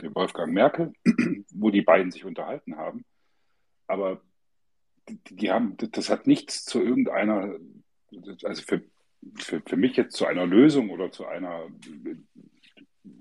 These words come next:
Erweiterung der Debatte oder zu irgendeinem, äh,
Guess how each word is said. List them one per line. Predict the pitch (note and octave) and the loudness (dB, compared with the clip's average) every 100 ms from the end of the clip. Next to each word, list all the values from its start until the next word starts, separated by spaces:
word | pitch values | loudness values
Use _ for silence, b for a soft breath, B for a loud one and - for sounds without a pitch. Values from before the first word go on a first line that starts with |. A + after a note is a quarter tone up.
| - | -6
Erweiterung | - F2 G#2+ - B2 A#2 | -4 4 4 4 -2 -8
der | G#2 | -8
Debatte | E2+ F2+ G#2 - B2 | -8 -8 -10 -10 -12
oder | G2+ G2+ | -12 -16
zu | - | -16
irgendeinem, | F#2+ B2+ B2 - G2+ G2+ - _ _ _ _ - _ _ _ _ _ | -12 -8 -8 -8 -8 -10 -12 _ _ _ _ -20 _ _ _ _ _
äh, | F#2+ F#2 F2+ F2 | -14 -4 -2 -2